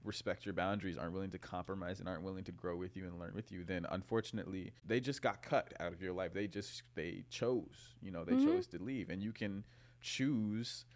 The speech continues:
Speaker 1: not to entertain. You can choose not to be all in their, their business if they never really respected you anyway.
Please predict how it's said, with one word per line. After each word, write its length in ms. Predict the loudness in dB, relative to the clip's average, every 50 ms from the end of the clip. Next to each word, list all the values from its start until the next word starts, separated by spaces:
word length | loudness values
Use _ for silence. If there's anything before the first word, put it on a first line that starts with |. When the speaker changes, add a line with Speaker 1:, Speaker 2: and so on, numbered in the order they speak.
| -20 -14 -6
Speaker 1:
not 280 | -2 -2 -2 -2 -2 -6
to 160 | -8 -6 -2 -2
entertain. 640 | 0 0 -2 -2 -4 -4 -2 -2 -2 -2 -4 -6 -6
You 120 | -6 -6
can 180 | -6 -6 -6 -6
choose 400 | -6 -6 -4 -4 -2 -2 -4 -4
not 320 | -2 -2 -2 -2 -4 -6 -4
to 280 | -2 0 0 0 0 -2 -6
be 260 | -8 -6 -2 -2 -2
all 320 | 0 0 2 2 0 0 0
in 160 | -2 -4 -2
their, 440 | -2 0 0 0 0 0 -2 -4 -6 -8
their 260 | -6 -4 -2 0 0 0
business 400 | 0 -2 -2 -2 -2 -6 -6 -8
if 100 | -8 -6
they 100 | -6 -6 -4
never 300 | -4 -6 -6 -6 -6 -6
really 220 | -8 -8 -10 -10
respected 500 | -10 -10 -8 -6 -6 -6 -6 -6 -8 -8
you 160 | -6 -6 -6
anyway. 400 | -4 -4 -2 -2 -2 -2 -2 -2